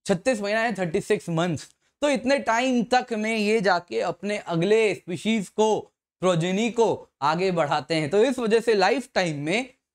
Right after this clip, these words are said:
बहुत ज्यादा number of species ये नहीं डिलीवर कर रहे, कम ही स्पीशीज होते हैं। तो इस वजह से ये शार्क इंडस्ट्री, शार्क फिन इंडस्ट्री जो है, ये बहुत मेजर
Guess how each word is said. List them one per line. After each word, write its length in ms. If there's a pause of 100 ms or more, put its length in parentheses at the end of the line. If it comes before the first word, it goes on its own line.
(100)
बहुत 440
ज्यादा 320
number 400
of 120
species 580 (400)
ये 100
नहीं 340
डिलीवर 380
कर 200
रहे, 240 (360)
कम 160
ही 120
स्पीशीज 400
होते 240
हैं। 220 (240)
तो 100
इस 160
वजह 340
से 260 (300)
ये 120
शार्क 480
इंडस्ट्री, 720 (240)
शार्क 380
फिन 280
इंडस्ट्री 500
जो 140
है, 220
ये 160
बहुत 380
मेजर 680